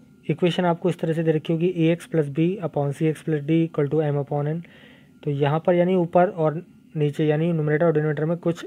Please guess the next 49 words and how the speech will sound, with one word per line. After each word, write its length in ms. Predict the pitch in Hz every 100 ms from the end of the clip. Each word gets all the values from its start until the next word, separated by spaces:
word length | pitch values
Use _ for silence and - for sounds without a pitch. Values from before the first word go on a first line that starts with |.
| -
एक 160 | 165 165
तरफ 260 | 156 156
आपका 240 | 151 139 165
plus 260 | 160 151
और 80 | 160
माइनस 380 | 143 139 160 -
कुछ 220 | - 135
भी 100 | 135
हो 60 | 139
सकता 260 | 135 - 147
है, 60 |
तो 120 | 147 147
वो 160 | 139
देखते 280 | 139 135 147
हैं। 140 | 156 170 - - - -
तो 60 |
यहाँ 140 | 147 147
पर 80 | 151
example 300 | 151 151 160
number 180 | 156
five 260 | 156 156 151
है, 60 | 170
solve 320 | 156 151 156
this 220 | 143 -
one, 180 | 143 139 185
इसको 220 | 143 -
solve 200 | 156 151
करना 240 | 165 156 160
है। 60 |
तो 100 | 165
इसके 180 | 165 175
लिए 100 | 175
क्या, 140 | 175
क्या 100 | 170
है, 60 | 196 -
Cross 240 | 156 151 151
multiply 300 | 139 143 135
करना 240 | 135 135
है 60 | 131
सबसे। 320 | 131 - 135 - - - - -
तो 140 | 170 185
इसमें 280 | 139 170
क्या 120 | 165 156
करना 240 | 160 160
होता 180 | 151 175
है, 120 | 202 - - - - -
आपको 260 | 151 143 165
देख 200 | 147 135
लीजिए, 260 | 139 135